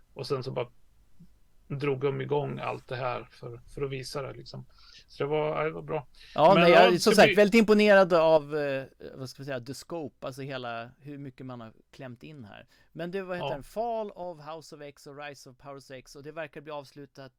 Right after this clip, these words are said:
Speaker 2: eh, under våren tjugotjugofyra då. Och de har en
Speaker 1: Ja, okej.
Speaker 2: fläskig promo-bild här. Och då
Speaker 1: Ja.
Speaker 2: måste jag bara säga, jag vet inte om du har den här bilden framför, men alltså,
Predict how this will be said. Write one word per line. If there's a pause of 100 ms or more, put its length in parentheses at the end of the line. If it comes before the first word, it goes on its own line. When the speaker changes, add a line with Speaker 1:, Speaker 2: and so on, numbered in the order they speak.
(160)
Speaker 2:
eh, (400)
under
våren
tjugotjugofyra
då. (220)
Och
de
har
en
Speaker 1:
Ja,
okej.
Speaker 2:
fläskig
promo-bild
här. (680)
Och
då
Speaker 1:
Ja.
Speaker 2:
måste
jag
bara
säga,
jag
vet
inte
om
du
har
den
här
bilden
framför, (180)
men
alltså,